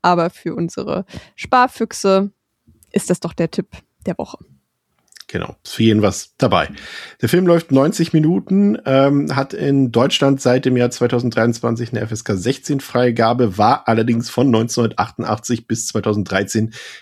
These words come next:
Speaker 2: indiziert. Ähm, Content Note habe ich jetzt nix. Hebt gerne den Arm, wenn ihr da Einsprüche habt, sonst, äh, würde ich sagen, machen wir direkt mal weiter mit dem Buddy Count. Der beträgt hier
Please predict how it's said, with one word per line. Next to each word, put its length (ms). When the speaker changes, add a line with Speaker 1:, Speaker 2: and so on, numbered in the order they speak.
Speaker 2:
indiziert. 1080
Ähm, 680
Content 400
Note 300
habe 160
ich 60
jetzt 160
nix. 480
Hebt 180
gerne 240
den 160
Arm, 260
wenn 120
ihr 100
da 360
Einsprüche 460
habt, 220
sonst, 380
äh, 20
würde 340
ich 100
sagen, 300
machen 160
wir 60
direkt 240
mal 100
weiter 160
mit 100
dem 60
Buddy 240
Count. 400
Der 160
beträgt 460
hier 280